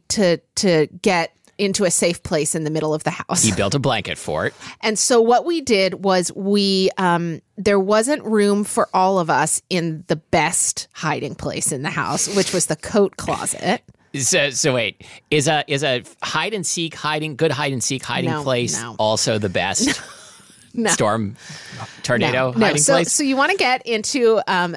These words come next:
Speaker 1: the centermost area of the house,
Speaker 2: Okay.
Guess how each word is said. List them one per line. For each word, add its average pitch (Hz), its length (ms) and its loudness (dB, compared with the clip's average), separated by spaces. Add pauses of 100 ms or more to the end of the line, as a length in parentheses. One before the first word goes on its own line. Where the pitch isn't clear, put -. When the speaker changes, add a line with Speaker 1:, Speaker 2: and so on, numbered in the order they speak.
Speaker 1:
the 190 260 -6
centermost 277 760 0
area 214 360 2
of 220 80 -4
the 247 80 -2
house, 185 400 -2
Speaker 2:
Okay. 95 380 -2